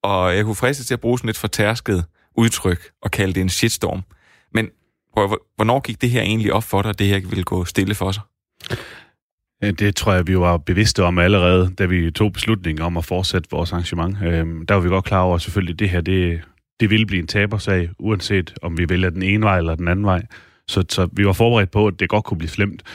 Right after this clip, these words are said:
Speaker 2: at vi skulle have, øh, to måneder med tre forskellige shitstorms. Det, det, det havde vi selvfølgelig ikke, øh,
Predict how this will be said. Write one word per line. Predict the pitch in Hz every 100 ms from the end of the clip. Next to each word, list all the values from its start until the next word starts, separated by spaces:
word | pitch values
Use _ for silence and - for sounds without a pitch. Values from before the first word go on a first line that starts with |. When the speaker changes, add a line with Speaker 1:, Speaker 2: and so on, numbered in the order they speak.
| - - - - _
Speaker 2:
at | 87 78
vi | 90
skulle | 85 - 85
have, | 95 98 87
øh, | 82 82 82 _
to | - 117
måneder | 104 107 120 98 85
med | 95 90 90
tre | 87 - 101
forskellige | 90 101 90 85
shitstorms. | 107 - 87 87 87
Det, | - 104 _ _
det, | 117 113 - _ -
det |
havde | 110
vi | 85
selvfølgelig | 82 92 87 90
ikke, | 101
øh, | 87